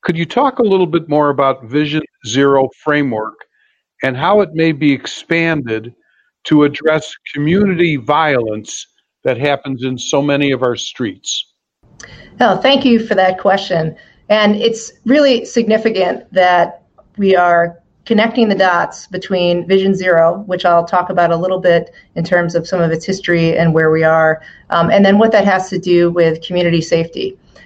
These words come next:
Speaker 2: So in Vision Zero, as I mentioned, is this idea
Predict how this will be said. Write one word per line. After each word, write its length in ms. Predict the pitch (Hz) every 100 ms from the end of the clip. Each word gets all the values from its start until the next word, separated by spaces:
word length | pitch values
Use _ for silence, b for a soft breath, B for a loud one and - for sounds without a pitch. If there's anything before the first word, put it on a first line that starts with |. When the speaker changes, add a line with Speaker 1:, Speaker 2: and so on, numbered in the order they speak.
| b
Speaker 2:
So 140 | 226
in 260 | 226 226 202
Vision 260 | 262 262
Zero, 240 | 233 220 196
as 120 | 185
I 80 | 175
mentioned, 580 | 175 175 175 165 160 151
is 260 | 180 170
this 180 | 175 170
idea 720 | 175 175 269 214 170 156 165